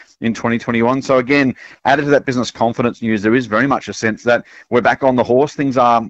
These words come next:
again, not out, not out of the woods. There are still obviously health issues and economic issues for some people. But, gee, it's hard, good, good news to look at the rest of the economy and say, "You know what? Things are improving. They're much better than we could have ever imagined." As I said,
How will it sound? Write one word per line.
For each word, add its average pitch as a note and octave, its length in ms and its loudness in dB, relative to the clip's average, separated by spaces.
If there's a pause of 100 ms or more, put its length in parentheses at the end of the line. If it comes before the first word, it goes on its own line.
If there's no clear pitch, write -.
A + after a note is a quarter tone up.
again, B2+ 300 -2
not G3+ 120 2
out, C#3+ 160 2
not D#3+ 200 2
out C3+ 120 0
of C3 40 -4
the C3 80 0
woods. B2+ 260 -2
There G#2+ 140 0
are G2 60 -2
still B2 200 0
obviously A2 260 -4
health A2+ 280 -2
issues A#2 340 -4
and G#2+ 240 -4 (380)
economic C3+ 320 0
issues A#2+ 200 -4
for - 60 -20
some A2 220 -2
people. A#2 360 -4 (360)
But, - 160 -2
gee, A2 140 0
it's G2 120 -2
hard, A2+ 360 -2
good, D#3+ 280 0
good D#3 100 0
news C#3+ 140 0
to - 80 -6
look B2 160 0
at A#2+ 60 -4
the A2 60 -4
rest A#2+ 180 0
of A#2 40 -10
the A2 80 2
economy G#2+ 300 -2
and G2 80 -6
say, G#2 100 -4
"You G#2+ 60 -4
know A2+ 140 0
what? A#2 200 0 (300)
Things C#3+ 200 0
are A#2+ 220 2
improving. A2 300 -4
They're G#2+ 80 0
much B2+ 380 0
better A#2+ 120 0
than G#2 120 -2
we G2 40 -2
could G2+ 220 -2
have A2 80 4
ever G#2 200 2
imagined." G2 340 -2
As G2 120 -2
I F#2 40 -6
said, G2+ 260 0